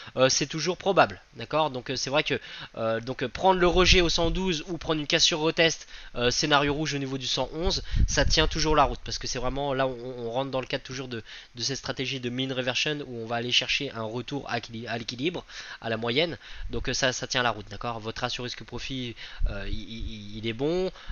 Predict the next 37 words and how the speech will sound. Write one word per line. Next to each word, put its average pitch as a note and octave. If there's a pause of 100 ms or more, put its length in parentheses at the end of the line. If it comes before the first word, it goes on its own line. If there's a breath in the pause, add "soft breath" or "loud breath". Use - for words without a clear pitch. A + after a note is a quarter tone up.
euh, A2+
vous A#2+
rentrez C3+
ici, D3+
votre B2+
ratio C3
risque-profit, C3+
il B2+
est B2
peut-être C3
aux B2
alentours, B2+
c'est A#2+
des A#2
cent B2+
douze, C#3+
bon, A#2
juste -
au-dessus D#3
du D3+
point D#3
pivot, F#3
on E3+
va C3+
dire C#3 (360 loud breath)
cent D3
douze D3
quarante, F3
d'accord ? D3
Donc C#3
vous B2
avez B2+
à B2
peu B2
près C#3+
une B2
cinquantaine, D3